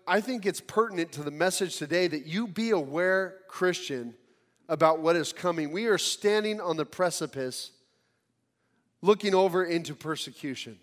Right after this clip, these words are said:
I'm telling you that right now. You Christians will have to make a lot of decisions in the years to come about how you will stand for Christ.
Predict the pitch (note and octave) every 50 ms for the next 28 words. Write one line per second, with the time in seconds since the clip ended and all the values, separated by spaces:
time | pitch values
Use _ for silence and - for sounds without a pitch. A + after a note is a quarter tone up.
0 | _ _ - C3 - E3 E3 D3+ C#3+ C#3 C3 B2+ B2+ B2 A#2+ B2+ C3 C3 B2+ B2+
1 | B2+ A#2+ G#2+ G2 _ _ _ _ _ _ _ _ _ _ _ _ _ - D3+ G3
2 | A#3+ A3+ E3 - - G#3+ G#3 G3 - - F#3 F3+ F3 D#3 E3+ E3 E3+ D#3 D#3 D3
3 | C#3+ E3 E3+ D#3+ - - D#3+ D#3 D#3 D#3+ D#3 D#3+ D3+ C3 B2+ B2 C3 C#3+ E3 E3+
4 | F3 E3 E3 D#3 - - E3+ D3 A#2+ C3 B2+ B2 A#2 - - - - _ _ _
5 | _ - C#3+ D3 C#3 C3 C#3 D3 D3+ C#3+ - - D#3 C3+ - C#3+ C#3 B2+ B2 A#2
6 | G#2+ G2+ _ _ _ _ _ _ _ D3 C#3 D3+ C#3+ C3+ B2+ - C#3 D3 C#3+ D3
7 | C#3+ D3+ D#3 C#3 C3 - - - C#3+ B2+ A#2+ G#2+ - A#2 - - B2 A#2 G#2 F#2+
8 | - - - -